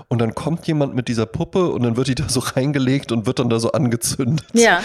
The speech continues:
Speaker 1: Und alle stehen so drumherum und sagen, „Ah, toll.“
Speaker 2: Und es findet ja fast in jeder Straße statt, ne, diese
Speaker 1: Ja.
Speaker 2: Nubbelverbrennung, ne?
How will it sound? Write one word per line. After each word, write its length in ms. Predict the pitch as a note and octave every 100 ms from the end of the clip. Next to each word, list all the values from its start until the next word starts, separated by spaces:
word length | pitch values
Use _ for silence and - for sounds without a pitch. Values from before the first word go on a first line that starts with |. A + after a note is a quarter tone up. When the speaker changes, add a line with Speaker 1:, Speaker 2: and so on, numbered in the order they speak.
| - F3
Speaker 1:
Und 140 | D3
alle 160 | D#3 D#3
stehen 260 | - D#3+
so 80 | D3+
drumherum 460 | C#3+ D3+ C#3+ D3+ D3
und 120 | C3
sagen, 220 | C3+ C#3
„Ah, 200 | C3+ B2
toll.“ 380 | - B2+ A#2 A2+ - C#3+ - - -
Speaker 2:
Und 120 | A#3
es 100 | -
findet 220 | D#4+ B3+
ja 80 | A#3
fast 200 | C4 -
in 60 |
jeder 220 | A#3 G3+ F#3+
Straße 360 | - F#3+ F#3
statt, 340 | - C3+ C#3 -
ne, 120 | A3
diese 200 | G#3+ F3
Speaker 1:
Ja. 60 | E3
Speaker 2:
Nubbelverbrennung, 680 | D3+ - C#3+ - D3 C#3+
ne? 140 | C#3+